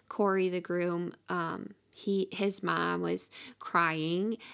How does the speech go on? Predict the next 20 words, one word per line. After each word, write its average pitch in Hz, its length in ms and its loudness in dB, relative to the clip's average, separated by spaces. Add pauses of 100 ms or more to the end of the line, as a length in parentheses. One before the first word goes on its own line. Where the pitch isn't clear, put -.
(120)
and 190 200 2
then 170 260 -2
he 233 300 2
was 254 220 2
crying, 185 540 2
and 196 80 4
I 214 60 4
got 226 220 2
to 277 120 2
hug 214 320 0
him, 233 240 2
and 214 120 2
he 233 160 4
just, 254 260 0
like, 294 240 0
buried 190 360 4
his 196 220 0
head 175 180 0
in 170 140 -2
my 165 320 0